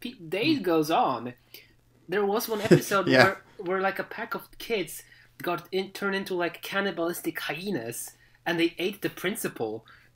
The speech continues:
Speaker 1: And, like, the show goes on just like that. <laughs>
Speaker 2: And no, no one questioned it in the next episode.
Speaker 1: No, no, no, they didn't. Well, I mean, it is expanded upon why they didn't really notice it.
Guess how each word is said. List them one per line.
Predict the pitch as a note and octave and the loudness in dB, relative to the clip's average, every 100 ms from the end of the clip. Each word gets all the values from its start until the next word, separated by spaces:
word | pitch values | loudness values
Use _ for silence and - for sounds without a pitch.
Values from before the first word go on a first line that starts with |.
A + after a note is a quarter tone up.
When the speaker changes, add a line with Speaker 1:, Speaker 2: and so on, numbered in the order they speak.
| - | -10
Speaker 1:
And, | D#3+ D#3+ D#3+ | -4 0 0
like, | E3+ E3 D#3+ - _ _ _ _ - _ _ _ - _ _ - | 2 0 -2 -12 _ _ _ _ -20 _ _ _ -20 _ _ -2
the | G#3+ | 0
show | A3+ B3+ B3 | 4 4 4
goes | F3+ E3+ D#3+ | 4 2 4
on | E3+ D#3+ E4+ A4 - - | 4 4 0 -2 -4 -4
just | G3+ G#3 | -2 0
like | A3 F#3 | 0 0
that. | E3+ A3+ - - | 2 0 -4 -12
<laughs> | - - - - _ - - - - - | -12 -12 -16 -18 _ -20 -20 -20 -20 -6
Speaker 2:
And | G#2 A2 | 0 4
no, | B2+ B2+ | 6 6
no | C3 D#3+ | 8 8
one | D#3 D3 | 6 4
questioned | - C3+ - C3 A#2+ | 4 2 4 2 2
it | A#2+ B2 | 2 2
in | A#2+ A#2 | 4 4
the | A2 | 4
next | A2 G#2+ - | 2 0 -4
episode. | G2 - E2+ - E2+ F2 - - | -6 -4 -6 0 0 0 -4 -4
Speaker 1:
No, | F#3 A#3+ F4 | 0 2 2
no, | B3 C#4+ | 2 0
no, | E4+ D#3 C3+ | 0 -2 0
they | F3 | 0
didn't. | D#4 E3 B2+ E3 | 2 0 -2 -2
Well, | G#3 G3+ G3+ | 0 0 -4
I | |
mean, | A3 G#3+ | -4 -4
it | G#3 | -4
is | A#3+ A#3 | -6 -6
expanded | - - - G3+ F3+ | -12 -10 -6 -6 -6
upon | E3 F3+ D#3 | -6 -6 -2
why | D#3+ | -2
they | D#3+ D#3 | -2 -2
didn't | E3 D#3+ C#3 | 0 -2 -2
really | C#3 C3 | -2 -2
notice | B2+ C#3 C3 A2 - | 0 0 0 -6 -12
it. | G2+ G2 | -14 -16